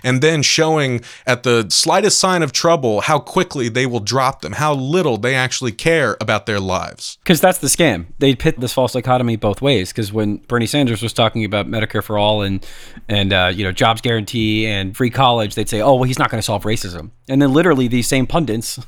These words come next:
Speaker 2: <laughs> literally turn around the second all the quote unquote economic populism falls by the wayside, and they say, "Let's, why don't we just turn up the racism dial a little bit?"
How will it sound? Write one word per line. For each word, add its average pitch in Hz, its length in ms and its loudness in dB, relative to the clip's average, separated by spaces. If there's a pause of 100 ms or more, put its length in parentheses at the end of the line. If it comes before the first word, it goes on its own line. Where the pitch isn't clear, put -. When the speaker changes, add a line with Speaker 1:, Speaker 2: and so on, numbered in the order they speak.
(200)
Speaker 2:
<laughs> - 300 -20
literally 107 460 2 (200)
turn 170 200 4
around 156 220 6
the 143 60 2
second 151 300 2
all 135 160 6
the 135 140 2
quote 143 200 0
unquote 135 240 2
economic 135 400 0
populism 139 480 0
falls 117 240 -2
by 120 120 -2
the 110 100 -4
wayside, 107 440 -2 (220)
and 120 140 0
they 127 60 6
say, 127 120 2
"Let's, 135 200 2
why 156 120 4
don't 196 80 4
we 175 60 2
just - 100 -2
turn 156 120 2
up 123 80 -2
the 117 80 -4
racism 107 420 -2
dial 78 280 -2
a 76 40 -10
little 78 240 -12
bit?" 71 160 -12